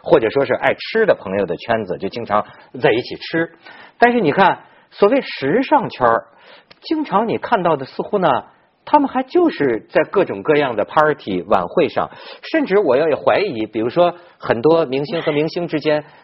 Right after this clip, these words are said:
他们私下里可能参加完这个活动，并没有什么私人朋友的关系，但是呢，它呈现在社交媒体上，这个时尚圈儿很多时候是在我们观众的眼里看到，啊，你看明星云集，你看戛纳电影节这走红毯的，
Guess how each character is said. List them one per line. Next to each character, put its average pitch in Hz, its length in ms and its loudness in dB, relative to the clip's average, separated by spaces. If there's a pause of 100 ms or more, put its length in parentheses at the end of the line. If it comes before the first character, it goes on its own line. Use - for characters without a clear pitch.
(140)
他 254 120 -2
们 240 80 -2
私 - 180 -4
下 262 180 2
里 175 160 2
可 - 160 -6
能 107 100 -2
参 254 180 -4
加 254 100 -2
完 202 120 -2
这 208 80 0
个 147 80 -2
活 - 200 0
动， 180 180 0
并 269 160 -2
没 165 100 2
有 117 100 2
什 101 140 -8
么 - 60 -4
私 - 200 -4
人 110 140 -2
朋 90 220 -8
友 123 100 2
的 - 80 -4
关 143 220 2
系， - 200 -12 (320)
但 247 160 6
是 202 120 0
呢， 165 120 2
它 226 120 -4
呈 202 240 -2
现 233 160 -2
在 185 100 2
社 180 160 -2
交 196 120 4
媒 175 180 2
体 82 240 -10
上， 113 140 -2 (720)
这 269 100 -2
个 220 80 0
时 196 200 0
尚 226 200 2
圈 208 120 2
儿 190 40 4
很 101 180 -4
多 165 120 2
时 170 140 -4
候 160 140 0
是 175 140 -8
在 180 100 0
我 104 140 0
们 107 120 -6
观 254 220 0
众 247 160 -2
的 113 80 -2
眼 82 240 -4
里 185 100 -2
看 117 280 -4
到， 80 180 -4 (300)
啊， 233 340 0
你 156 140 -4
看 196 180 -2
明 185 140 0
星 190 120 0
云 170 180 0
集， 147 280 -4 (300)
你 180 100 -2
看 208 220 -4
戛 214 140 2
纳 196 120 -4
电 196 140 0
影 139 100 -2
节 143 160 -2
这 165 140 0
走 117 120 0
红 165 200 -6
毯 101 180 -6
的， 107 200 -2